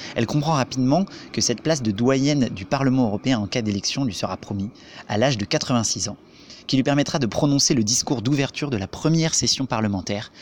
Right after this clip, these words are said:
qui mènera à l'élection d'une autre grande femme européenne au poste de présidente, dont nous parlerons très probablement dans un autre épisode, Simone Veil. Dans un discours historique, c'est donc une femme ayant œuvré toute sa vie pour une collaboration supranationale visant la paix et l'égalité universelle,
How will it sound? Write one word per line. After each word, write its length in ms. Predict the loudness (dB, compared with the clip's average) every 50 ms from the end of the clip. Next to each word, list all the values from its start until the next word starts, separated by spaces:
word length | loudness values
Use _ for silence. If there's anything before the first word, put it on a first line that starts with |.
| -20 -18 -16
qui 120 | -4 0 2
mènera 240 | 2 4 4 2
à 60 | 2 2
l'élection 380 | 4 2 4 2 2 0 2
d'une 220 | 0 2 2 4 4
autre 260 | 4 2 0 -4 -4
grande 300 | -4 0 2 2 2 2
femme 240 | 2 0 2 2 4
européenne 400 | 2 2 0 0 0 2 2 2
au 60 | 0
poste 320 | 0 -2 -4 -4 -4 -6 -8
de 60 | -8
présidente, 600 | -8 -4 -2 -2 0 0 -2 -2 -4 -4 -8 -10 -12 -14 -18 -18 -18 -16 -4
dont 80 | -2 0
nous 100 | 0 2
parlerons 380 | 2 2 4 4 4 4 4 2
très 180 | 2 -2 -4
probablement 460 | -2 0 0 0 2 2 2 0 0
dans 140 | 0 0 -2
un 80 | 0 0
autre 180 | 0 -2 -4
épisode, 400 | -8 -6 -6 -4 -2 -2 -2 -4 -6 -10 -16 -20 -12 -6
Simone 340 | -2 2 4 4 4 2
Veil. 180 | 0 -4 -8 -14 -16 -18 -20 -20 -20 -20 -20 -20 -20 -20 -20 -20 -20 -20 -20 -20 -20 -20 -20 -6 0
Dans 160 | 2 4 6
un 40 | 6
discours 300 | 4 4 2 0 -4 -4 0
historique, 500 | 0 0 2 4 2 2 2 2 -2 -4 -12 -14 -18 -16 -6
c'est 140 | 0 2 4
donc 180 | 4 4 4 4
une 80 | 2
femme 240 | 2 2 2 4 4
ayant 200 | 4 6 6 4
œuvré 220 | 4 4 2 0
toute 200 | 0 0 -2 0
sa 160 | 0 0 2 2
vie 160 | 2 0 0
pour 120 | 0 -2
une 120 | -2 0 2
collaboration 520 | 2 4 4 4 2 2 0 0 -2 -4
supranationale 840 | -4 -2 -4 -4 -4 -2 -2 0 0 0 0 2 2 2 2 0
visant 300 | 0 0 0 0 2 2
la 120 | 2 0 -2
paix 240 | -2 -2 -2 -2 0
et 80 | 0 2
l'égalité 440 | 2 4 2 2 2 0 -2 0
universelle, 520 | 0 0 0 0 0 0 0 0 0 -2